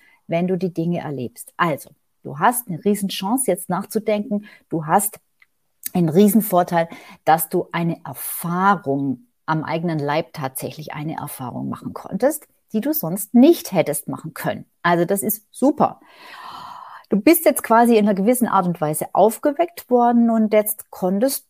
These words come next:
kannst und konntest du daraus viel für dich lernen. Du kannst daraus viel für dich ableiten, wie du eigentlich tatsächlich de-, tickst und was du eigentlich tatsächlich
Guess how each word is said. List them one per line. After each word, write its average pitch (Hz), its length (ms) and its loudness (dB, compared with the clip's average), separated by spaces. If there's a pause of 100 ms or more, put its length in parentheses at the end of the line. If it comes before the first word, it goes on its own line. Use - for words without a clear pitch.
kannst 196 400 -4
und 202 140 -4
konntest 202 560 -2
du 302 260 -2 (460)
daraus 185 720 2 (140)
viel - 280 -8
für 202 220 -4
dich 196 300 -6
lernen. 254 420 0 (240)
Du 196 140 -2
kannst 208 500 -4 (180)
daraus 196 520 0
viel 302 440 -2
für - 140 -4
dich 233 320 -4
ableiten, 196 800 -2
wie 180 140 -4
du 202 160 -2
eigentlich 160 420 -8
tatsächlich 165 600 -6
de-, 185 260 -4
tickst - 380 -6
und 262 140 0
was 196 160 -4
du - 140 -14
eigentlich 175 300 -6
tatsächlich 160 680 -8